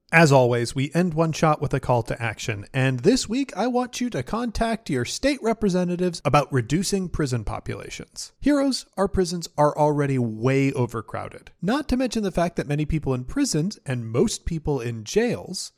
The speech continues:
have been incarcerated for pretty suspect reasons. For instance, a lot of people in jail right now are there because they cannot afford bail. We know we have a policing problem in this country, and the other end of that unfair system is prison. But on top of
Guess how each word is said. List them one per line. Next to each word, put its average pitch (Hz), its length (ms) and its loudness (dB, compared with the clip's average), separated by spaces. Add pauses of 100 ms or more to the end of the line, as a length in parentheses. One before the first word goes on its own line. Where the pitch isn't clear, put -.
have 160 180 0
been 170 160 4
incarcerated 175 920 0
for 156 100 -2
pretty 196 360 -2
suspect - 680 -4
reasons. 131 640 -6
For 151 220 8
instance, 247 480 6
a 202 60 6
lot 226 200 4
of - 60 -2
people 226 280 2
in 208 120 2
jail 190 320 4
right 180 240 2
now 202 280 4
are 139 160 4
there 151 300 0
because 156 380 0
they 143 160 0
cannot 190 520 0
afford 160 680 0
bail. 151 520 0
We 143 200 4
know 127 280 6
we 143 140 6
have 120 220 -2
a 113 60 -6
policing 113 440 -4
problem 104 420 -4
in 101 100 -10
this 104 180 -8
country, 165 500 -2 (140)
and 160 100 6
the 185 220 4
other 208 300 6
end 180 280 2
of 147 120 4
that 147 200 2
unfair 147 460 0
system 135 580 0 (280)
is 160 280 2
prison. - 360 0 (200)
But 202 200 6
on 202 140 4
top 220 300 -2
of 202 160 -2